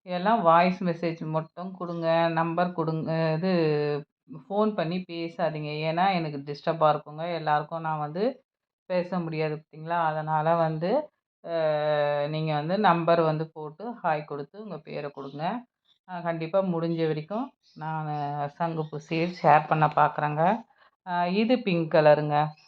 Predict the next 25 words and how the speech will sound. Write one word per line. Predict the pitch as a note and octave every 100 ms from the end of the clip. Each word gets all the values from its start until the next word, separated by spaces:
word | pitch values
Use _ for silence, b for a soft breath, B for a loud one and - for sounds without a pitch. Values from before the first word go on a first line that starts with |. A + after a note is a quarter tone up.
| _ -
அதுதான் | E3 F3 F3 E3+
ரெண்டும் | E3 E3 G3
கலந்து | F#3+ E3 E3 E3+
இருக்கிறதுனால | D#3 D#3 D#3+ D3 D3+ F#3+
இப்ப | F#3
நான் | D3+ C#3+
எது | D3+ D#3
எடுத்து | E3 D#3 D#3 C#3+
வச்சிருக்கேன்னு | - -
தெரியல. | D#3 D#3 F3+ B3
கண்டிப்பா | E3+ D#3+ D#3 E3
எல்லாருக்கும் | D#3+ D#3 D3+ D#3+ D#3+
தரேன். | D#3 D3+ G#3 B3+ b b _
நீங்க | - G#3 G3+
வந்து | F3+ E3+ G3 G3 E3+ D3+ D3 D3 D3
நம்பர் | D#3 E3+ F#3 F3+
மட்டும், | F3 D#3 - A3 E4 - _ _ _ _ _ -
ஆ, | D#3+ D#3 D3+ D3 D3 D3
டிஸ்கிரிப்ஷன்ல | D3 D#3+ - F3+ F3 D#3+ D#3+
கொடுக்குறேன். | D3 D#3 F#3+ F#3
ஹாய் | E3+ D#3+ D#3+
கொடுத்து | D3+ D#3 G3+
பேச | D#3 D3+ D#3
மட்டும் | D#3+ C#3+ C#3 F3 F3
செய்யாதீங்க. | D#3+ D#3 D3+ D#3